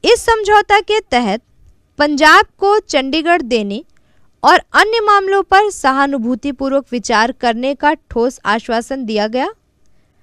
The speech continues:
पंजाब में चुनाव कराए गए, जिसमें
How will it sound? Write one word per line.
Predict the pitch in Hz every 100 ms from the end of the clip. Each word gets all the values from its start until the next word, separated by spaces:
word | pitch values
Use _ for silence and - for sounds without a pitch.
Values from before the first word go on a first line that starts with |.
| _ _ _
पंजाब | 339 330 330 349 392
में | 392 415
चुनाव | - 285 262 339
कराए | - 240 220 285
गए, | 254 214 339 _ _ _ _ _ 226
जिसमें | 320 - 427